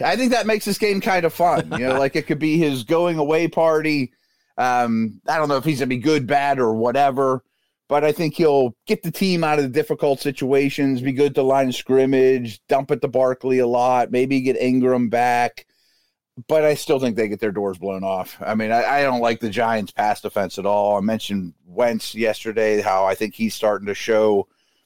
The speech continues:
Speaker 1: uh, how I expect him to show that he's gonna be a, a high-quality player. Um, Alshon's healthy.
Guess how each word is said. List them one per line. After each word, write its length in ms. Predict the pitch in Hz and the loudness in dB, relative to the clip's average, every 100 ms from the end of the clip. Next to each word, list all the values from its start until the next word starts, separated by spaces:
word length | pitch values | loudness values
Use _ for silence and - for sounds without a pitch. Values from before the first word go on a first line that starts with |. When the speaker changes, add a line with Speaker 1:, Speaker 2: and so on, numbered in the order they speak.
| _ _ | _ _
Speaker 1:
uh, 220 | - 123 120 | -2 0 0
how 100 | 139 | 2
I 120 | 123 | 0
expect 360 | - - - | 0 -4 -2
him 140 | 147 120 | -2 -4
to 80 | 104 | -2
show 320 | 131 123 117 | 0 2 2
that 120 | 113 | 0
he's 220 | 127 110 | 0 -2
gonna 180 | 113 110 | -2 -4
be 460 | 95 110 107 104 - | -4 -4 -2 -4 -4
a, 120 | 104 - 107 | -4 -2 -4
a 20 | |
high-quality 800 | 104 120 113 - 107 104 101 98 | -2 -2 -2 -4 -2 0 -2 -4
player. 560 | - 104 107 107 95 - _ _ _ _ 101 | -4 0 2 2 0 -4 _ _ _ _ -2
Um, 640 | 104 101 101 104 92 - - | 0 2 2 0 0 -6 -6
Alshon's 600 | 110 120 - 110 107 - | -2 -2 0 0 -2 0
healthy. 680 | 104 101 107 110 101 95 | 0 0 -2 -2 -2 -6